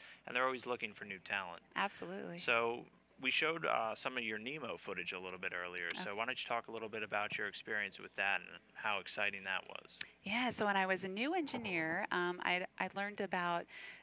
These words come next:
Speaker 2: uh, nasa's nemo mission, and that's the nasa Extreme Environments Mission Operations Program. So about once a year, nasa would send three astronauts and an engineer or a scientist. Actually, they'd been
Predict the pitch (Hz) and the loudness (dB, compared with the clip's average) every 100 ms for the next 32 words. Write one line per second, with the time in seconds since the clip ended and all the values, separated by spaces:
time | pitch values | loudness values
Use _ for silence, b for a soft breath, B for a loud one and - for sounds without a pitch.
0 | - 170 160 170 185 - 180 185 196 202 | -6 -4 0 0 0 -2 -4 -2 -2 0
1 | 185 160 156 160 - - 170 165 - 175 | 4 4 4 2 -2 -6 -2 -2 -2 0
2 | 160 165 165 165 185 196 - - 170 165 | 2 4 2 4 4 4 0 -8 -2 0
3 | 160 160 B - 175 185 - 160 - - | -2 -4 B 0 2 2 0 -2 -2 -2
4 | 170 170 165 156 160 160 160 160 - 170 | 0 0 2 4 4 2 0 -4 -6 -4
5 | 165 165 160 147 - 151 143 - - - | -2 0 2 2 0 -2 -2 -2 -4 -4
6 | - - - - 180 277 - 233 302 - | 2 2 2 0 4 4 4 2 2 2
7 | 277 175 156 156 - B B 185 180 - | 0 4 4 4 0 B B 2 2 2
8 | 202 202 - 175 160 160 160 B - 233 | -2 -2 0 4 4 2 -2 B -6 2
9 | 247 196 190 - 185 175 175 - - - | 4 4 4 0 2 4 4 2 -8 -18
10 | B B - 165 165 165 160 156 165 202 | B B -6 0 2 2 2 0 0 -2
11 | 202 190 185 180 160 160 185 175 170 - | -2 0 2 2 2 0 2 4 2 0
12 | - - 185 - 170 165 147 151 | -6 0 0 2 0 0 0 -6